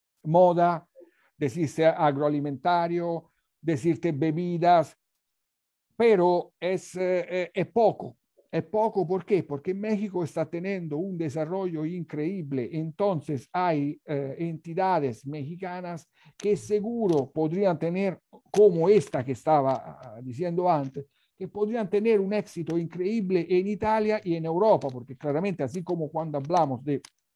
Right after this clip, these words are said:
México, hablamos de Estados Unidos, claramente cuando se habla de Italia, se habla de Unión Europea, como es normal que sea, o al menos de los países más cercanos, eh, Francia, Alemania, España, o cosas así.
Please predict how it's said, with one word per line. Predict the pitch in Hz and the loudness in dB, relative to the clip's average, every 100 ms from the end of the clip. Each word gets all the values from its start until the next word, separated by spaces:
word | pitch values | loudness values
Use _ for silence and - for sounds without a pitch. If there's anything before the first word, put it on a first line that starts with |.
| _ _ _ _ - - - | _ _ _ _ -20 -18 -6
México, | 151 175 135 131 123 - _ _ _ | 0 2 0 -6 -12 -14 _ _ _
hablamos | - 127 170 170 139 | -2 4 6 6 6
de | 139 | 2
Estados | 135 160 175 156 | 2 2 2 0
Unidos, | 202 170 180 170 - _ - | -4 -2 -2 -4 -12 _ -6
claramente | - 156 175 170 170 | 4 4 4 0 -2
cuando | 156 151 151 | -2 0 0
se | 165 | 4
habla | 151 147 | 4 4
de | 147 | 2
Italia, | 185 131 147 170 | 2 2 2 0
se | 147 139 | 0 0
habla | 135 151 | 0 0
de | 139 | -2
Unión | 131 131 127 | -4 -6 -8
Europea, | 120 117 165 156 127 123 | -8 0 4 6 4 0
como | - 143 | -4 -6
es | 131 | -4
normal | 135 135 135 123 | -2 0 0 -2
que | |
sea, | 123 196 170 120 123 | -4 0 0 0 -2
o | 165 185 | 0 2
al | 156 147 | 2 0
menos | 160 196 175 - | -2 -4 -4 -4
de | 147 | -2
los | 147 160 | -2 -2
países | - 156 165 156 165 151 | -2 -2 0 -2 -4 -4
más | 143 151 - _ _ _ _ | -4 -4 -8 _ _ _ _
cercanos, | - 135 113 180 165 165 170 160 - _ - | -4 -4 2 4 6 6 6 4 0 _ -12
eh, | 131 127 120 120 127 120 117 117 120 113 117 117 113 | -8 -6 -6 -8 -8 -8 -6 -8 -8 -8 -8 -10 -8
Francia, | 127 135 143 175 156 | -4 -2 0 4 4
Alemania, | 143 135 143 160 165 165 160 160 156 151 147 147 | 4 2 2 2 0 -2 0 2 2 0 0 -4
España, | 123 - 135 160 175 170 143 | -4 -6 0 0 0 -2 -2
o | - | -2
cosas | 139 131 117 | -8 -8 -10
así. | 113 180 120 | -4 -2 -4